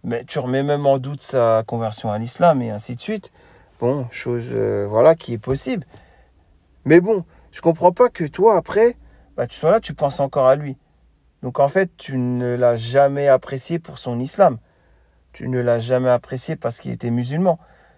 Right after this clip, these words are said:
Tu l'as apprécié pour d'autres choses, que ce soit physique ou physique. Tout simplement.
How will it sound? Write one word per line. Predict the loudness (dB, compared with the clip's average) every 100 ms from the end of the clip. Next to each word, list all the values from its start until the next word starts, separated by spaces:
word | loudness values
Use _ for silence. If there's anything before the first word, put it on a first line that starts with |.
| _
Tu | 2
l'as | 4
apprécié | 2 -6 -6
pour | -6 -4
d'autres | -4 -2
choses, | 4 4 2
que | -10
ce | -14
soit | -10 -6 -6
physique | -8 -8 -6 -8 -12 _ _ _ -10
ou | -8
physique. | -4 -2 -2 -6 -14 _ _ _ _ _
Tout | 2
simplement. | 6 6 4 2 -2